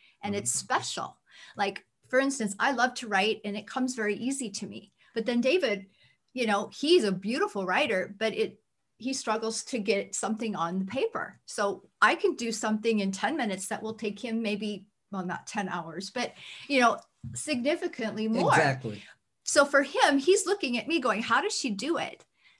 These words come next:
Speaker 1: So those are the things we try to help our clients find out. What is it that people are, how does she do that? And then help them, you know, expand on that and build on that.
Speaker 2: And, you know, the, the learning curve to,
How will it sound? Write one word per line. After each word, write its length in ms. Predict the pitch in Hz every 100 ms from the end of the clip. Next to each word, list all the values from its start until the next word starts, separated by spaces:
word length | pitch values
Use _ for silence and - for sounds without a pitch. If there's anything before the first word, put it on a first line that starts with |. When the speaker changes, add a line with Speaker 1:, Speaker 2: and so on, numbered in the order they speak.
| _
Speaker 1:
So 240 | - 277 240
those 400 | 214 240 285 381
are 60 |
the 120 | 403 349
things 320 | 254 240 254
we 100 | 254
try 260 | - 247
to 100 | 233
help 340 | 226 226 208 - -
our 140 | 202
clients 760 | 202 - 320 294 185 156 - -
find 380 | - 247 269
out. 260 | 262 202 -
What 180 | 220 285
is 220 | 311 277
it 200 | 247 -
that 240 | 208 180 -
people 280 | 269 254
are, 140 | 202 170 -
how 240 | - 220
does 160 | 277 285
she 200 | 294 240
do 260 | 262 370
that? 320 | 403 - 50 - - _ _ -
And 180 | 214
then 140 | 208 208
help 280 | 226 233 -
them, 340 | 180 180 170 - _ _ _
you 100 | 196
know, 240 | 156 151 - _ _ _
expand 640 | - - - 202 202 220 196
on 160 | 165
that 220 | 160 156 -
and 260 | 180 175 190
build 340 | 202 208 202
on 240 | 165 160 151
that. 300 | 170 - - _ _ _ _ _ _ _ _ _ - - _ _ -
Speaker 2:
And, 120 | 185
you 120 | 180
know, 200 | 185 220
the, 260 | 185 156 147
the 180 | 160 147
learning 600 | 135 131 220 240 233 185
curve 520 | - 180 170 156 127 -
to, 420 | 156 135 131